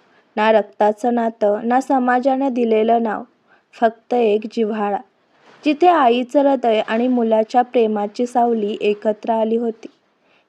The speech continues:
काही महिन्यांनी सिद्धार्थचं पत्र आलं. तो परदेशात जाणार होता, पण पत्रात लिहिलं होतं, "आंटी, मी दूर जाईन, पण तुमचा आकाश नेहमी तुमच्यात राहील.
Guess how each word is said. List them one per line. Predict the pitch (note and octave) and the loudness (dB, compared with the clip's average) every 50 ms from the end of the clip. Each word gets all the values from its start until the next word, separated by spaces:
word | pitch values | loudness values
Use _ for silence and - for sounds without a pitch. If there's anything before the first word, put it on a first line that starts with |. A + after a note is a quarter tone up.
| _ - | _ 0
काही | C#4+ C#4+ C#4+ C#4+ E4 | 2 2 4 4 2
महिन्यांनी | E4 D#4+ D#4+ D#4 D4 C#4 C#4 C#4+ C#4+ C#4+ C#4 C4 A#3 B3 | 2 2 4 2 2 2 2 0 0 0 0 0 -2 -2
सिद्धार्थचं | B3+ - - B3+ G#3+ G#3+ - A#3+ B3 A#3+ B3 A#3+ - C4 A#3+ A#3+ - A#3 G#3 G#3+ - | -4 -4 -6 -6 -6 -6 -6 0 2 2 0 0 -2 -4 -4 -2 -2 -2 -2 0 0
पत्र | - G#3 G#3 - - A3 | 0 0 0 -2 -4 -2
आलं. | A3 G#3+ G#3+ G#3 G#3 - - _ _ _ _ _ _ | 0 0 0 -2 -4 -10 -14 _ _ _ _ _ _
तो | - A#3 | -6 -6
परदेशात | A#3 - A#3 G#3+ G3+ G3 G3+ G#3+ A3 A3 - - G#3 G3+ G#3 | 0 2 2 2 2 2 0 0 -2 0 -2 -4 -2 -2 -2
जाणार | A3 A3 - A3 G3+ G3 G3+ G3 G3+ G#3+ | -4 -2 -4 -6 -6 -4 -6 -6 -6 -4
होता, | A#3 A#3+ A3+ A3 - G#3+ G3 G3+ A#3+ - _ - - - - _ _ _ | -4 -4 -6 -4 -4 -6 -6 -6 -8 -12 _ -20 -20 -20 -20 _ _ _
पण | D4+ D4+ D#4 | 0 0 2
पत्रात | D4+ D4 C4+ C4 - D4 C#4 C4+ C#4+ C#4+ - | 0 0 -2 0 -2 2 4 4 4 4 0
लिहिलं | C#4 C4 B3+ A#3+ A#3 A#3 | -2 0 0 0 2 2
होतं, | B3 B3+ C4 B3 A#3+ - - G#3 G3+ G#3+ A#3+ - _ _ _ _ _ - - | 0 2 0 -2 -2 0 2 2 2 2 -4 -10 _ _ _ _ _ -8 -4
"आंटी, | G#3 G#3 G#3+ A3 G#3+ - - C4 B3+ A#3 A#3 B3 - _ _ _ - | -2 -2 -2 -2 -4 -2 -2 -2 0 0 -2 -6 -10 _ _ _ -2
मी | B3+ C#4+ | -2 0
दूर | A#3+ A3+ C4 C4 C4+ C#4 | 2 2 4 4 4 4
जाईन, | C#4+ B3+ D#4+ D4+ C#4+ C#4 B3+ A#3 A3 A#3 | 4 4 4 4 4 4 2 2 0 -2
पण | B3+ - - C4+ C#4 | -2 0 -2 -2 0
तुमचा | C4+ - A#3+ A3 G#3 G#3 - C4 B3 | 0 0 -2 -2 -2 -2 0 2 4
आकाश | B3 A#3+ A#3+ - - G#3+ G3+ G#3 A#3 - C4 | 4 2 0 0 0 2 2 2 0 -2 -4
नेहमी | A#3+ A#3+ A#3 A3+ A3+ A3+ A#3+ A#3+ A3 A3 A#3+ A#3 - | -2 -2 0 0 0 0 0 -2 -2 -2 -4 -2 -2
तुमच्यात | B3 G#3+ G#3+ A3 - A3 G#3+ G#3+ - A3+ | -2 -2 -2 -2 -2 -2 -2 -2 0 -2
राहील. | A3 A3 G#3+ G#3 - | -2 -2 -2 -6 -10